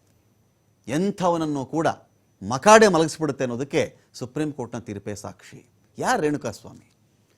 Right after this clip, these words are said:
ಸೆಲೆಬ್ರಿಟಿನ ರೇಣುಕಾ ಸ್ವಾಮಿ? ಕೋಟ್ಯಾಧಿಪತಿ ಏನ್ರಿ ರೇಣುಕಾ ಸ್ವಾಮಿ? ಸಾವಿರಾರು ಎಕರೆ ಜಮೀನು ಒಡೆಯನ ಅವನು? ದೊಡ್ಡ ಸ್ಟಾರಾ? ಯಾವ್ದಾನ ಕ್ರಿಕೆಟ್ ಪ್ಲೇಯರ್ ಅವನು?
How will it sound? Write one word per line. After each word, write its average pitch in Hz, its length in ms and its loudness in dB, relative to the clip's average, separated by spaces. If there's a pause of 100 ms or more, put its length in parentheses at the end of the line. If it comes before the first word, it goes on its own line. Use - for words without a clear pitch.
ಸೆಲೆಬ್ರಿಟಿನ 151 460 0
ರೇಣುಕಾ 120 260 -2
ಸ್ವಾಮಿ? 120 420 -10 (640)
ಕೋಟ್ಯಾಧಿಪತಿ 165 580 6
ಏನ್ರಿ 151 160 2
ರೇಣುಕಾ 151 240 -2
ಸ್ವಾಮಿ? 160 460 -8 (840)
ಸಾವಿರಾರು 170 260 8
ಎಕರೆ 170 180 4
ಜಮೀನು 156 260 2
ಒಡೆಯನ 151 300 4
ಅವನು? 143 380 -6 (760)
ದೊಡ್ಡ 143 180 0
ಸ್ಟಾರಾ? 151 560 0 (1160)
ಯಾವ್ದಾನ 156 140 0
ಕ್ರಿಕೆಟ್ 160 320 -2
ಪ್ಲೇಯರ್ 151 240 4
ಅವನು? 143 420 -2